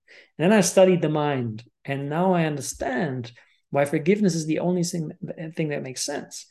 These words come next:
Because whatever you have done, you didn't know what you were doing. If it was coming from an, an int-, if it was come, it was resulted in anything bad or negative or hurtful,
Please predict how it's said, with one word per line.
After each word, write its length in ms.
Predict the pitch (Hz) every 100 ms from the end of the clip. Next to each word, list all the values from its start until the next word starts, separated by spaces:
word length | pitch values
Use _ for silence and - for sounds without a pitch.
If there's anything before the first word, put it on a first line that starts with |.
| _ -
Because 500 | - 170 156 - - _ _ _ _ _ _ _ 277
whatever 400 | 131 151 - 190
you 280 | 262 202 180
have 300 | 143 170 135
done, 500 | 190 240 165 135 - _ _ -
you 200 | 143 170
didn't 320 | 196 190 170
know 140 | 180
what 180 | 185 170
you 140 | 147
were 80 | 156
doing. 500 | 135 180 202 127 107 - _ _
If 180 | 143 139
it 120 | 165
was 140 | 165 165
coming 460 | - 190 220 226
from 240 | - 175 160
an, 180 | 151 -
an 140 | 120 -
int-, 300 | 156 127 - - - -
if 100 | 165
it 40 | 165
was 180 | 165
come, 260 | - 202 214
it 100 | 185
was 240 | 180 180 - -
resulted 480 | 165 156 214 269 185
in 100 | 170
anything 680 | 175 226 247 208 170 151 139 _ _ _ _ -
bad 420 | 165 165 139 127
or 140 | 135
negative 640 | 143 160 170 165 165 135 120 120
or 380 | 135 135 135
hurtful, 760 | - 180 180 180 - 135 110